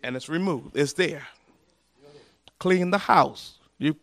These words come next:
you swept all the dust. You got all that wonderful dirt. You got it all together. You lift up the rug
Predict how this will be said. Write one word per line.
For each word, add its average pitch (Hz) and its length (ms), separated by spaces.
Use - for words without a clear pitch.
you 147 200
swept - 640
all 185 380
the 240 120
dust. 170 540
You 127 120
got 131 160
all 175 200
that 143 200
wonderful 226 520
dirt. 170 440
You 135 60
got 156 160
it 143 80
all 208 420
together. 196 600
You 160 220
lift 170 440
up 233 240
the 269 100
rug 196 460